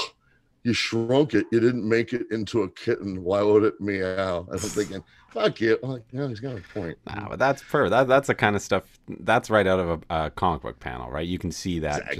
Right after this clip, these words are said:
Speaker 1: Exactly.
Speaker 2: kinda, yeah. Or maybe, like,
Speaker 1: Exactly.
Speaker 2: rub-, rubbing up against her leg or something, you know what I mean?
Speaker 1: Mm-hmm.
Speaker 2: With the, just the right artist doing that would be great.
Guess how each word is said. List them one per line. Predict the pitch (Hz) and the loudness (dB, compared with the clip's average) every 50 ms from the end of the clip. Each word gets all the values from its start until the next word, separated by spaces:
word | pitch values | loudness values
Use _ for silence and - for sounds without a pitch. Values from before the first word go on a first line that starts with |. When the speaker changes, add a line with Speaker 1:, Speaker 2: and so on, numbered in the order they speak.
| 76 76 | -6 -6
Speaker 1:
Exactly. | 69 | -6
Speaker 2:
kinda, | - 76 76 - - | -6 -6 -8 -8 -6
yeah. | 82 76 73 - - - - - _ _ - - - - - - - - - | -6 -6 -6 -6 -10 -20 -20 -20 _ _ -20 -20 -20 -20 -20 -20 -12 -6 -2
Or | 87 | 0
maybe, | 90 87 80 92 92 | 0 0 2 0 2
like, | 87 90 90 87 | 2 2 0 0
Speaker 1:
Exactly. | 87 90 87 | 0 0 2
Speaker 2:
rub-, | 87 87 90 - | 2 2 2 0
rubbing | 95 95 90 87 92 90 85 | 2 2 2 2 2 2 0
up | 85 85 - | 0 0 0
against | 90 80 85 82 80 - - - | -2 -2 -2 -4 -4 -4 -4 -2
her | 85 78 | -2 0
leg | 76 76 76 76 76 76 | 0 0 0 0 0 0
or | 80 78 | -2 -2
something, | - - 78 76 71 - 76 | -2 -4 -6 -6 -6 -4 -4
you | 76 | -4
know | 73 73 | -4 -4
what | 73 73 | -6 -4
I | 73 | -2
mean? | 120 117 107 95 | -2 0 0 0
Speaker 1:
Mm-hmm. | 104 101 95 92 | 0 -2 -2 -2
Speaker 2:
With | 90 76 73 65 67 | -2 -4 -4 -4 -4
the, | 87 80 | -4 -4
just | - - | -4 -2
the | - 78 | -2 0
right | 78 76 76 | 0 2 2
artist | 73 69 73 76 78 73 - - - 78 | 0 0 0 0 -2 -2 -4 -8 -6 -4
doing | 80 78 78 76 | -4 -2 -2 -4
that | 76 78 80 - | -4 -6 -6 -8
would | - 76 | -8 -10
be | 80 | -6
great. | 82 98 101 90 - | -2 -2 -2 -2 -2